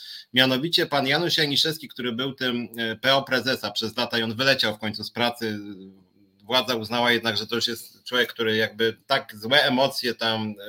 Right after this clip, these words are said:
wśród tych kontrolerów budzi, że trzeba go wywalić jednak. To tuż przed odejściem jemu się wydawało, że jeszcze się uratuje, bo kilka dni przed odejściem,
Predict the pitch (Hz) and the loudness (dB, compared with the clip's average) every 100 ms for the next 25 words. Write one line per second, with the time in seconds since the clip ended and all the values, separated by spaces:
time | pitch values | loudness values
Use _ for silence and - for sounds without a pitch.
0 | 107 - 117 117 - 113 117 120 113 107 | -10 -8 -6 -6 -6 -6 -2 0 0 -2
1 | 110 113 107 104 - 110 107 104 101 101 | -2 -4 -4 -2 -2 -2 -6 -8 -10 -16
2 | 98 101 113 110 95 92 98 98 143 - | _ -2 2 2 0 -2 -8 -6 -10 -8
3 | - - - - - - 120 - - - | -14 -10 -4 -4 -2 0 2 6 4 6
4 | 156 139 147 127 131 113 - 120 147 170 | 6 6 4 6 8 8 8 6 4 6
5 | 151 202 - 160 143 135 151 180 170 156 | 6 6 2 2 2 2 2 2 2 0
6 | - 151 151 139 139 - 120 165 165 - | 2 2 2 4 2 2 0 0 -2 -6
7 | 185 185 160 170 156 135 120 151 165 185 | -4 -2 -2 -2 -2 -2 0 0 0 -2
8 | 151 | -4